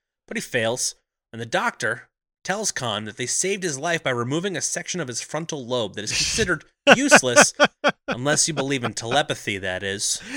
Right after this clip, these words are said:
Speaker 2: And, like, he giggles his way out of the room.
Speaker 1: And then it's, then they zoom in on his red ring, and you're like, "Oh, the, the doctor was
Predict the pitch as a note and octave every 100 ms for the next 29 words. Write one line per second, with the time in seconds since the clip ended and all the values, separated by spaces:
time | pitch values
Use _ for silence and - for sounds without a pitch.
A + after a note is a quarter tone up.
0 | A#3+ C#4+ A#3+ A3 F#3+ B2+ D#3+ F3 F3+ C#3
1 | C#3 C#3 C#3 C#3 B2 A2 A2 A#2 D3 E3
2 | C3 C3+ C3+ C3 A#2+ C3 C3+ C3 B2+ G#2+
3 | - A#2 G#2+ A2+ B2 B2 C3 C#3+ A2+ G#2+
4 | G#2 G2+ A#2+ A#2 G#2+ A#2 C#3+ A2+ F#2+ A#2+
5 | A2 A2 A2 - - - F3 E3 E3 D#3+
6 | D3+ C#3+ C3+ G#2 - _ - _ _ _
7 | C#3 B2+ A#2 B2 D3 D#3 - C3+ B2 A#2
8 | -